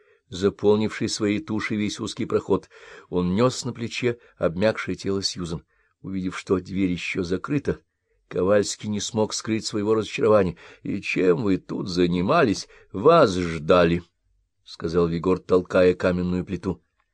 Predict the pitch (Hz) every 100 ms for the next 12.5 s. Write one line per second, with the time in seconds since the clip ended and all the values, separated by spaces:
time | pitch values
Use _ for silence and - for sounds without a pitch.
0 | _ _ _ - 98 95 170 180 175 -
1 | 139 135 156 156 139 160 156 - 139 147
2 | 143 110 147 143 139 151 143 - 151 139
3 | 131 135 143 139 131 120 151 151 - -
4 | - - - 87 135 160 147 - 117 113
5 | 117 120 - - 101 151 170 151 - 101
6 | 92 - 165 185 165 180 - 151 - -
7 | - 101 113 147 139 - 127 123 120 -
8 | 110 - 107 98 98 - 95 - _ _
9 | _ _ _ _ _ - 82 98 165 170
10 | 160 123 101 - 92 - 92 - 113 107
11 | - 104 - 120 - - 101 107 101 -
12 | 101 90 - -